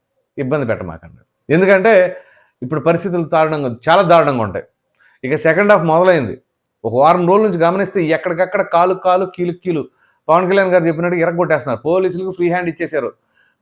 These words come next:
No political influence, first point. And moreover,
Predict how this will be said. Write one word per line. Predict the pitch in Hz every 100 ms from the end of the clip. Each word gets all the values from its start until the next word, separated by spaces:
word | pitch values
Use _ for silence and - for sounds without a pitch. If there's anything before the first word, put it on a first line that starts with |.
| _
No | 143 170 196 202 - _ _ 165
political | 170 175 170 185
influence, | 156 147 156 156 147 - - - _ _ _ -
first | 147 -
point. | 131 98 - _ _ _ 147
And | 147
moreover, | 175 185 117